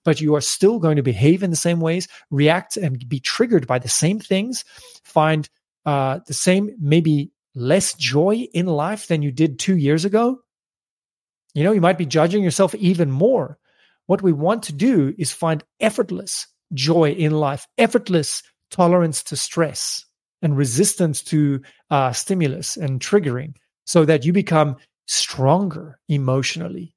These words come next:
You have no problems setting healthy limits and boundaries. You have no problems dealing with conflict. You have no problems rising to the occasion, seeing opportunities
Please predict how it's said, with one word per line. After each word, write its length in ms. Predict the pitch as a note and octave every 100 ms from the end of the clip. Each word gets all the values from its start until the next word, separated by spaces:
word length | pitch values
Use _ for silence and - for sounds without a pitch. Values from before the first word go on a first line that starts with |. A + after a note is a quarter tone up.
| _ _ _ -
You 140 | C#3
have 200 | C#3 D3
no 220 | C#3 D3+ E3
problems 720 | - - G3 G#3 D3 B2 - _ _ _ -
setting 340 | - F3 D3
healthy 320 | C3+ C#3 C#3
limits 300 | C3 C3 B2+
and 80 | C3
boundaries. 420 | B2 B2+ B2+ C3
You 80 | E3+
have 100 | D#3
no 220 | D#3 E3
problems 680 | E3 - E3+ G3 G#3+ C#3+ A2
dealing 360 | A#2 D3 D3 C#3
with 140 | B2+
conflict. 460 | - C3 B2+ C#3+ -
You 60 |
have 120 | F3+ D3+
no 220 | E3 F3
problems 720 | - - G3 B3 D#3+ C3 C3 - -
rising 500 | D#3 C#3+ C#3+ D#3 D3+ D3
to 120 | D3+
the 100 | C#3+
occasion, 460 | C#3 C#3 C#3 C#3
seeing 300 | C3 - D3
opportunities 760 | C#3 - - C#3+ C#3+ C3+ C3+ -